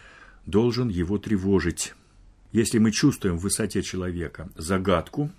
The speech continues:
о человеке и тревожимся, то мы идем по правильному пути. А достоинство человека при сотворении было вот каково.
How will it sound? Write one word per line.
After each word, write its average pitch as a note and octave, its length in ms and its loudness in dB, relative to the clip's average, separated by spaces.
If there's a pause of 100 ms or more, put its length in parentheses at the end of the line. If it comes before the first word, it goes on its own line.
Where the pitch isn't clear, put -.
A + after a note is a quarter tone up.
(160)
о B2 100 -12
человеке B2+ 580 -4
и A2+ 100 -4
тревожимся, F#2+ 800 -6 (960)
то F2 140 -4
мы B2+ 200 2
идем G#2+ 260 0
по G#2+ 100 -4
правильному F2 600 -6
пути. - 340 -14 (240)
А F2 100 -6
достоинство D3+ 640 0
человека C3 640 -4 (220)
при G2+ 140 -8
сотворении A2+ 760 -6 (140)
было G2 340 -4 (420)
вот A#2+ 360 6
каково. D2 540 -10